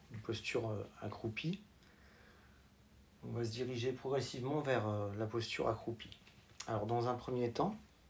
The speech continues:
on va servir d'une chaise. On va placer le dossier de la chaise, euh, contre un mur pour éviter que la chaise recule. Les pieds écartés un petit peu plus que la largeur du bassin, pointe de pied légèrement vers l'extérieur.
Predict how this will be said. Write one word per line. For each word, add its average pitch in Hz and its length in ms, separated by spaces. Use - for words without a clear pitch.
on 117 60
va 113 100
servir 123 440
d'une 104 180
chaise. 165 420
On 127 60
va 120 140
placer 120 340
le 117 80
dossier 120 360
de 123 120
la 123 120
chaise, 120 440
euh, 104 160
contre 110 240
un 113 80
mur 120 260
pour 110 180
éviter 107 500
que - 80
la 113 120
chaise 107 300
recule. 107 460
Les 113 80
pieds 120 200
écartés 117 340
un 123 80
petit 127 180
peu 143 180
plus 139 180
que 139 120
la 131 60
largeur 117 360
du 113 100
bassin, 113 500
pointe 127 180
de 113 60
pied 117 200
légèrement 120 400
vers 117 140
l'extérieur. 113 580